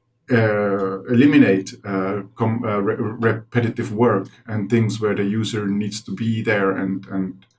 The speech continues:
and recognize patterns or recognize or do th-, the same thing over and over again.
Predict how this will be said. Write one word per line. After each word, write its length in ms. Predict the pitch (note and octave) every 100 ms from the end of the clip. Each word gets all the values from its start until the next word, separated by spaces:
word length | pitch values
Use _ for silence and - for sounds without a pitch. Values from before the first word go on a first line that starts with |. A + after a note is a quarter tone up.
| _ _
and 180 | G2+ G2
recognize 520 | A#2 A#2+ B2 G#2+ G#2
patterns 760 | - G#2+ - G#2 G2+ G#2 -
or 240 | - G2+ G2
recognize 560 | G#2 G#2+ G2 G2+ G2
or 120 | G2 G2
do 260 | A#2+ A2+
th-, 200 | A2+ B2
the 60 | A2+
same 300 | - A2 G2
thing 180 | A2+ G2+
over 220 | G#2+ G#2
and 80 | G#2
over 240 | G2+ F#2+
again. 380 | F#2 G#2+ G2 -